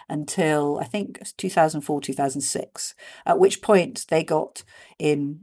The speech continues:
Kirsty Young, who, for my money, is the dream. Uh, Desert Island Disc interview. I think she was absolutely brilliant. She was remarkable because, uh,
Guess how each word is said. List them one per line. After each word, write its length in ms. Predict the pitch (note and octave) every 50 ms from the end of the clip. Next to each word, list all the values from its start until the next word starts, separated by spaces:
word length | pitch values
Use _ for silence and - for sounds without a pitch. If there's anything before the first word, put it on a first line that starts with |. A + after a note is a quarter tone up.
| - _
Kirsty 340 | - - D#3 B2+ A#2+ - D3+
Young, 380 | D#3+ E3 - - - - - - _
who, 320 | - F3 F3 E3+ E3 E3 - _ _
for 180 | - - G3
my 180 | F3+ F3+ F3+ F3
money, 440 | F3 E3+ E3 D#3+ D#3 D#3 D#3 E3+ G#3
is 240 | F3+ E3 D#3+ D3+ -
the 100 | - E3
dream. 760 | C#3+ - A#3 C4+ D4+ E4 E4+ D#4 C4 G#3 E3+ D3 C#3+ G#3+ - _ _ _ _ - - - - _ - _ _ _ -
Uh, 180 | F3+ E3+ D#3+
Desert 300 | D#3+ - E3+ E3 E3+ F#3
Island 300 | - E3 E3 D#3+ D#3+ D#3
Disc 340 | D3 E3 D3 C3+ - - - - -
interview. 420 | - D#3+ D3 - - C3 C3 C3 C3+
I 100 | - D#3
think 200 | - A3+ G#3 -
she 140 | - -
was 140 | G3+ G3+ G3 G3+ -
absolutely 1200 | - A#3 A#3+ - - - - - - - B3 B3 B3 A3+ G3 F3+ F3 - - - D#3 D#3+ E3 - -
brilliant. 800 | D#3 _ D#3+ D3+ D3+ D3 C#3+ C#3 C3+ C#3 C3+ - - _ - - _ _ -
She 200 | - - - D4
was 180 | D4+ D4+ - -
remarkable 560 | A3+ B3 C4 B3 C#4 C#4+ C#4 C#4 - G#3 F#3+
because, 460 | F#3 G3+ G3 - A#3 A3 - - -
uh, 320 | A3 G#3+ G#3 G#3 G#3 G#3